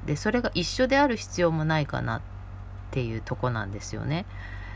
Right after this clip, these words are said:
だから、要は、自分を素直に出して、自分というものが、こ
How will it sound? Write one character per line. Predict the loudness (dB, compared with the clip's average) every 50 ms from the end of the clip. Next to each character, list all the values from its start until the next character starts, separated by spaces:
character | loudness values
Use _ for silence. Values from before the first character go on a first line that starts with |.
| -8 -4
だ | -4 -2
か | 0 2 4
ら、 | 4 6 6 6 4
要 | 4 2 2 2 4 6
は、 | 6 6 6 6 2 -4 -10 -10 -10 -10 -10 -10 -10 -10 -6 -2
自 | -2 -2 0
分 | 2 2 2 2 0 0 -2 -4 -6 -6 -8 -10 -10 -10 -10 -10 -12 -12 -12 -12 -14 -14 -14 -14 -14 -10 -4 0
を | 2 2 2 2 0
素 | -2 -2 -2 0
直 | 2 4 4 4 4 2
に | 2 2
出 | 2 0 0 0
し | -2 -6 -8
て、 | -6 -2 0 2 2 2 2 0 -4 -10 -14 -14 -14 -14 -14 -14 -12 -10 -4
自 | -2 0 0 0
分 | 0 0 0 0 0 -2 -2 -2 -2 -2 -2 0
と | 0 0 2
い | 2 0
う | 0
も | -2 -2 -2 -2
の | 0 0
が、 | 4 4 4 4 2 -2 -8 -10 -10 -12 -12 -12 -12 -12 -14 -14 -14 -12 -6
こ | -2 0 2 2 2 2 0 -2